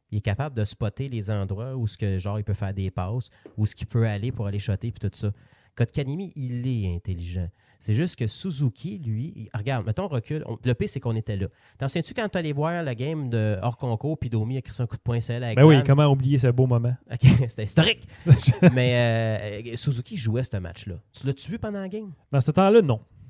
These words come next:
Speaker 1: Parce
Speaker 2: Mais,
Speaker 1: qu'il
Speaker 2: mais
Speaker 1: était
Speaker 2: là,
Speaker 1: pas prêt.
Speaker 2: ouais, mais là, tu,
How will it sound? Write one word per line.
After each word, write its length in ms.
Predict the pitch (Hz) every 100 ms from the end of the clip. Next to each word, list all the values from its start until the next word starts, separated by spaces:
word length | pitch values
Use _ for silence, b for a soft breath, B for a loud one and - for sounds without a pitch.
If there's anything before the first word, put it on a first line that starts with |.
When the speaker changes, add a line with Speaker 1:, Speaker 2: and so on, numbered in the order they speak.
| - _ _ - _ _ _ -
Speaker 1:
Parce 140 | 135
Speaker 2:
Mais, 40 | 156
Speaker 1:
qu'il 160 | 220
Speaker 2:
mais 100 | 160 175
Speaker 1:
était 60 |
Speaker 2:
là, 80 | 202
Speaker 1:
pas 60 | 175
prêt. 140 | 220 _ _ _
Speaker 2:
ouais, 80 | 170
mais 120 | 165
là, 100 | 208
tu, 140 | 220